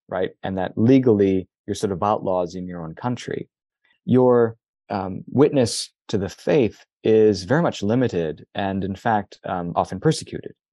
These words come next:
So there are instances of people quietly going about their Catholicism, um, Jesuit priests in clandestine clothes coming to large aristocratic Catholic manors,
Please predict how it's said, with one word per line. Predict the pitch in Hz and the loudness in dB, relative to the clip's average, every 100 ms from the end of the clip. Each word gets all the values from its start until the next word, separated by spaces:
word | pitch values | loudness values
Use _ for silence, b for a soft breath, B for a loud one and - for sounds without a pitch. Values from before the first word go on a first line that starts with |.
| _ _ _ _ - | _ _ _ _ -8
So | - 113 107 - | 2 4 6 4
there | 117 120 113 | 2 2 4
are | 117 127 120 - | 2 2 0 -2
instances | 113 - 107 117 104 95 | -8 -8 -4 2 2 2
of | - 90 90 - | 0 0 -2 -6
people | - 107 98 90 | -12 -6 -4 -4
quietly | - 117 113 - | -4 -2 0 -2
going | 101 95 92 | -4 -6 -6
about | 95 127 98 - _ | -2 0 -2 -6 _
their | 95 | -10
Catholicism, | 95 92 85 82 95 104 90 82 87 _ _ _ _ _ _ _ - | -8 -8 -6 -6 -8 -12 -10 -12 -16 _ _ _ _ _ _ _ -6
um, | 95 87 | -4 0
Jesuit | 113 104 - 87 | 2 2 2 -2
priests | - 95 - - - b b - | 0 0 -2 -10 -16 b b -4
in | 101 92 | -4 -4
clandestine | - 98 92 95 - 92 85 | -4 -2 0 -2 -2 -6 -6
clothes | - 113 107 101 95 - b b - | 0 4 6 4 2 -4 b b -6
coming | 110 104 98 92 | 0 0 0 -4
to | - 95 95 90 b b - | -2 0 0 -2 b b -4
large | 101 95 92 87 - | 0 0 0 -4 -8
aristocratic | 92 - - 92 90 85 - | -10 -12 -6 -4 -2 -4 -8
Catholic | - 90 - 92 | -8 -8 -6 -6
manors, | 90 95 101 95 92 87 | -2 0 2 4 2 0